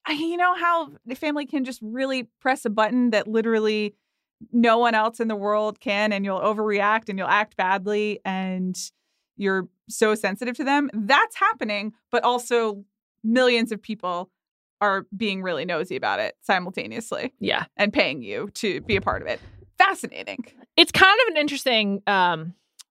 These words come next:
Speaker 2: riff on the second wave feminists saying of the personal is political.
Speaker 1: Mm-hmm.
Speaker 2: And, um, second wave feminism also, like, famously not particularly, uh, recognizing of different racial and class situations.
Speaker 1: Very true.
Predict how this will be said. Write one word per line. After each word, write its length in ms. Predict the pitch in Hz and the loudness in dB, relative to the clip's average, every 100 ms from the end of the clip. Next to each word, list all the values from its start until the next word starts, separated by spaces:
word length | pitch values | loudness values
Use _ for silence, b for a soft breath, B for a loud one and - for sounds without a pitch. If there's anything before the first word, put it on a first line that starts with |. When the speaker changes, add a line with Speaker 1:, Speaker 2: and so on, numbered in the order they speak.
| _ _ _ _ | _ _ _ _
Speaker 2:
riff 440 | 202 220 202 - - - | 0 2 2 0 -14 -6
on 440 | 175 262 170 165 | -4 -2 -2 -4
the 100 | 170 | -6
second 380 | 170 185 160 170 | -4 -4 -4 -6
wave 380 | 170 156 147 - _ _ - | -4 -2 -4 -6 _ _ -4
feminists 520 | 156 156 156 170 - | -2 -2 -2 -4 -4
saying 380 | 180 156 147 151 | -2 -2 -2 -4
of 100 | 160 | -8
the 80 | |
personal 400 | - 165 - 170 | -6 -6 -4 -4
is 100 | 156 | -6
political. 460 | - 143 175 226 254 - _ - | -4 -2 0 0 -2 -4 _ -6
Speaker 1:
Mm-hmm. 280 | 240 240 254 415 - | 0 2 2 -2 -2
Speaker 2:
And, 720 | 214 196 185 180 175 185 - - - | 0 4 4 2 2 -2 -8 -16 -4
um, 560 | 190 175 175 165 160 180 - _ _ _ | 2 2 2 0 -4 -8 -10 _ _ _
second 260 | - 208 214 | -2 0 2
wave 140 | 202 | 0
feminism 460 | 208 202 202 208 220 | 0 0 2 2 2
also, 260 | 190 - 202 | 2 0 0
like, 200 | 190 - | 0 0
famously 540 | 202 196 208 220 214 | 0 0 0 0 2
not 180 | 202 196 | 2 2
particularly, 920 | 214 208 208 202 196 196 190 190 190 196 _ _ _ - | 2 0 0 0 2 2 2 2 0 -4 _ _ _ -4
uh, 440 | 175 170 170 170 190 - _ _ _ _ _ _ | 0 0 0 -2 -4 -12 _ _ _ _ _ _
recognizing 800 | 185 196 196 208 196 185 190 208 | -4 -2 0 0 2 2 0 0
of 80 | 175 | -2
different 360 | 175 180 185 170 | -4 -4 -4 -2
racial 540 | 180 185 208 202 196 | -2 0 2 2 2
and 280 | - 170 165 | 0 -6 -6
class 340 | - 185 214 | 0 2 2
situations. 640 | - 262 277 294 285 339 349 | -4 -8 -4 -2 -2 -2 -2
Speaker 1:
Very 160 | 214 208 | -4 -2
true. 280 | 214 196 | 0 0